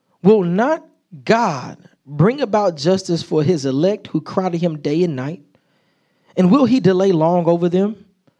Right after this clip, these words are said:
I tell you that he will bring about justice for them quickly. However, when the Son of Man comes, will he find faith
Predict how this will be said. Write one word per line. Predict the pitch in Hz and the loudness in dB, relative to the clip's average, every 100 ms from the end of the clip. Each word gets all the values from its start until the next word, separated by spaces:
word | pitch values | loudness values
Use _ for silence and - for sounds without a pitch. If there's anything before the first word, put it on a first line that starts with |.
| _ _ _ _ - | _ _ _ _ -2
I | 202 | 0
tell | 208 - 277 | 0 2 2
you | 240 | 2
that | 196 190 | 2 2
he | 165 240 | 2 0
will | 302 277 | 2 0
bring | 202 170 233 240 190 180 - _ _ 175 | 0 0 0 0 -2 -4 -10 _ _ -2
about | 165 190 151 147 | 0 -2 -4 -6
justice | 127 233 285 - 170 156 | 0 0 0 -6 -6 -6
for | - 170 | -4 -2
them | 160 | -2
quickly. | 156 240 269 - 95 117 - _ _ _ _ _ | -2 -2 -2 -4 -16 -18 -20 _ _ _ _ _
However, | - 185 262 143 - _ _ _ _ _ _ _ _ _ | 0 4 4 0 -12 _ _ _ _ _ _ _ _ _
when | 185 | 0
the | 196 | 0
Son | 170 254 240 | 2 0 0
of | |
Man | 202 240 185 | -2 -2 -4
comes, | - 240 226 143 131 135 _ _ _ _ _ - | -2 0 0 -2 -6 -14 _ _ _ _ _ 0
will | 160 185 | 2 4
he | 175 262 277 | 2 0 -2
find | 277 - 214 208 208 202 | -2 -4 -2 -2 -2 -6
faith | - - 190 220 - | -10 -2 0 0 -8